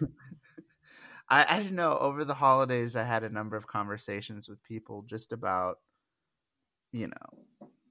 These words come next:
<laughs> everything that I think m-, a lot of us try to go and escape, um, with, you know, entertainment that's able to take us out of this world, but things like politics and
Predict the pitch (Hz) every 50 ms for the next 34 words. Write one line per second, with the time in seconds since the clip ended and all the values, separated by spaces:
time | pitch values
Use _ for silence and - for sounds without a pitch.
0 | _ _ _ - - - - - 123 - _ _ - - _ _ _ _ - -
1 | - - - 147 151 160 170 170 170 - 160 151 147 151 147 135 127 120 117 113
2 | 110 107 101 101 - _ _ _ _ _ _ - - 117 117 117 113 - 123 113
3 | 113 104 - - 113 104 101 - 110 107 104 101 104 104 101 101 110 - - -
4 | - 95 92 95 92 - 110 101 95 107 104 98 98 98 95 101 101 - - -
5 | - - 90 85 85 - - - - _ _ _ _ _ _ _ _ _ _ _
6 | _ - 98 98 95 90 92 95 - - 113 _ _ _ - 101 101 95 92 98
7 | - _ _ _ _ _ _ _ _ _ _ _ _ _ _ _ _ _ _ _
8 | _ _ _ - 135 117 95 - - - 123 113 104 - - 135 107 101 92 90
9 | - - 104 - 120 92 - 95 104 98 - 120 104 - 101 - 101 92 92 92
10 | 101 - 101 - - 101 95 92 92 117 120 117 - - 113 104 101 - 95 95
11 | - - - 107 80 82 - - - 165 - - - 117 117 110